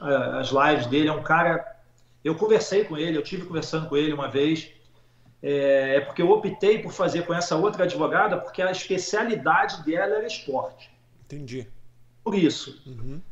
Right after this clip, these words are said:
Speaker 1: E, mas eu, eu conversei com dois, três advogados até chegar no, no, no, na opção que eu tive, que graças a Deus deu certo. E, e outra coisa, é,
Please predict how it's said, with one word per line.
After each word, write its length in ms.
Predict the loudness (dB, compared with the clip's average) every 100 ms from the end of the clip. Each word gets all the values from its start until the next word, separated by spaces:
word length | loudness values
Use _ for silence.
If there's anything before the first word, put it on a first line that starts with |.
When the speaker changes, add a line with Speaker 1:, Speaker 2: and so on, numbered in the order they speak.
| -6
Speaker 1:
E, 880 | 0 2 2 2 2 0 0 0 0
mas 260 | 2 2 4
eu, 220 | 4 4
eu 100 | 2
conversei 520 | 2 2 0 4 4 4
com 320 | 0 -4 -6 -2
dois, 440 | 4 6 6 2
três 300 | -2 0 0
advogados 680 | 0 -2 0 2 2 0 -4
até 220 | -6 -6
chegar 440 | -4 -4 -2 -2
no, 320 | -4 -6 -4 2
no, 260 | 4 4
no, 200 | 2 -2
na 80 | -2
opção 340 | -4 -2 -2 0
que 80 | 0
eu 60 |
tive, 420 | 0 0 0 0
que 440 | 0 4 4 2 -6 -20 -20 -20 -20 -20 -20 _ _ -2
graças 420 | 2 4 4 2
a 80 | 2
Deus 220 | 2 0
deu 160 | 0
certo. 440 | -2 2 2 2 -2 -10 -20 -20 _ -2
E, 960 | 2 2 2 6 6 6 6 6 6
e 60 | 6
outra 220 | 4 2
coisa, 500 | 2 4 4 4 0 0
é, 500 | 2 2 2 2